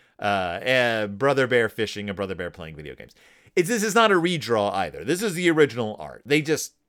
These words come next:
they took, they loaded it into a layout.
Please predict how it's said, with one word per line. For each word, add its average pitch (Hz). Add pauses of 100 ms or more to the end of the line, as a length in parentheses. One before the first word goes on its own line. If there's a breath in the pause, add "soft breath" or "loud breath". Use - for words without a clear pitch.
(140)
they 135
took, - (420 soft breath)
they 131
loaded 247
it 226
into 160 (1160)
a 135
layout. 151